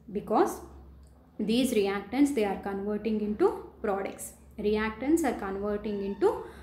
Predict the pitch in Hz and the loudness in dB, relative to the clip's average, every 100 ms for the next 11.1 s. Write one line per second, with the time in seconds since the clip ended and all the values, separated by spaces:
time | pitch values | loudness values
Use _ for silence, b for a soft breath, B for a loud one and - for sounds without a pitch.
0 | B - 208 190 185 202 - - - - | B -6 0 2 2 0 -4 -10 -12 2
1 | 330 330 339 330 - 262 - 269 320 320 | 6 6 4 0 -2 -2 0 2 2 0
2 | 311 320 320 262 247 311 392 440 - B | 2 2 2 2 6 8 8 8 -4 B
3 | B - 240 262 269 320 302 311 311 311 | B -2 2 4 4 4 2 2 0 0
4 | 311 285 285 285 285 392 453 220 254 226 | 2 2 2 2 4 4 4 0 0 0
5 | 202 240 - - 208 254 415 508 - B | 0 -2 -8 -8 0 6 6 6 -4 B
6 | B B - 233 311 427 349 381 320 294 | B B 0 6 8 8 6 6 6 6
7 | 294 277 240 214 220 220 226 220 226 294 | 6 6 2 2 2 2 2 2 2 4
8 | 370 427 392 359 339 339 - 226 226 247 | 6 6 6 6 4 4 2 2 2 2
9 | 247 - 233 240 - 233 226 220 202 190 | 2 2 4 4 2 -2 -2 -2 0 4
10 | 233 233 - - - - 220 214 233 247 | 6 6 2 -8 -12 -4 -2 2 6 8
11 | 349 | 8